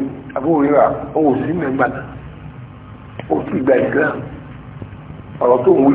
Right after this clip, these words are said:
fún ayé, ọ̀rọ̀ thirteen years after Bi'tha ni. Bàtà bí bẹ̀rẹ̀ iṣẹ́, ọjọ́, ọdún kẹtàlá yìí ni wọ́n ti ṣe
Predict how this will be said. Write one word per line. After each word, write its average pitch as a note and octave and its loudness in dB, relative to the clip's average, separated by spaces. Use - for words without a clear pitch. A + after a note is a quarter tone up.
fún C#3 0
ayé, C3+ 6
ọ̀rọ̀ C3+ 6
thirteen C3+ 4
years C3 8
after C3+ 2
Bi'tha A2 0
ni. - -8
Bàtà - 0
bí D3+ 4
bẹ̀rẹ̀ C#3 6
iṣẹ́, F3+ 4
ọjọ́, C#3+ 4
ọdún D3+ 6
kẹtàlá B2 2
yìí B2 4
ni B2 6
wọ́n B2+ 4
ti B2+ 0
ṣe A#2+ 2